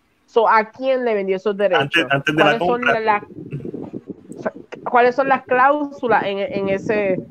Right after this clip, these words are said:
Speaker 1: en ese contrato? Mucha gente, el rumor siempre fue, o se ha escuchado por ahí, que el rumor es que H B O es quien tiene los derechos. Por tal razón,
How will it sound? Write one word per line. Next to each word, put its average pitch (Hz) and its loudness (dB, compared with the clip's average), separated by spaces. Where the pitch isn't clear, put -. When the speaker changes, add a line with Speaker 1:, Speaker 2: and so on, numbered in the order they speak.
Speaker 1:
en 196 -2
ese 208 -2
contrato? 202 0
Mucha 214 2
gente, 247 4
el 214 4
rumor 202 6
siempre 226 0
fue, 254 0
o 226 2
se 208 -2
ha - 0
escuchado 190 -4
por 185 -4
ahí, 220 -6
que 196 0
el 196 4
rumor 190 2
es 226 -2
que 180 -2
H 185 -2
B 175 -6
O 247 2
es 196 -4
quien 185 -4
tiene 220 -2
los 180 -2
derechos. 165 -2
Por 214 0
tal 240 0
razón, 190 -2